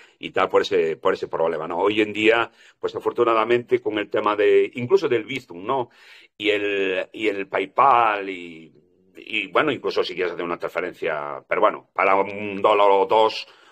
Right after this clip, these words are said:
o un euro o dos, pues Bizum o, a nivel español o bien, pues, eh, PayPal, pues es, es muy importante eso y, y bueno, pues tienes ahí, mira, estás ahí mirando ahí la, un montón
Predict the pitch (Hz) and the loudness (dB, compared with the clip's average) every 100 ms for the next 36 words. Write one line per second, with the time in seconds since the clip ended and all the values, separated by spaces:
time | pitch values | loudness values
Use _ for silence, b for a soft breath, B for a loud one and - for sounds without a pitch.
0 | B 104 98 104 117 107 104 98 113 107 | B -4 -2 2 2 4 2 4 4 2
1 | - 90 82 - - 76 107 104 98 95 | -2 -8 -8 -10 -14 -10 -10 -2 -2 0
2 | 92 87 87 82 80 80 - - 82 87 | 0 -2 -2 -4 -6 -10 -18 -16 -4 -2
3 | 90 95 95 92 - 95 98 107 92 85 | -2 0 0 0 -2 0 2 4 2 0
4 | 80 90 87 85 78 B B B - 90 | 0 -2 -2 -6 -12 B B B 0 2
5 | 90 85 82 - - 92 90 - 90 90 | 4 4 0 -6 -4 0 0 2 -2 2
6 | 90 92 95 B B B _ 85 85 95 | 2 2 0 B B B _ -6 -2 -2
7 | - - 90 87 80 - 95 101 87 82 | -2 -4 0 0 -2 -6 -4 -4 -2 -2
8 | - 78 85 85 - 92 82 76 71 67 | -2 -6 -2 -2 2 2 2 -4 -10 -12
9 | 80 92 151 - - - 98 95 98 95 | -2 0 0 -4 -8 -2 -2 0 -2 0
10 | 117 80 - 90 92 90 87 90 90 90 | -2 -2 -4 -4 -2 -2 -2 -6 -6 -4
11 | 90 87 87 87 87 90 87 90 85 92 | -2 -2 -2 -2 -4 -8 -8 -8 -4 -4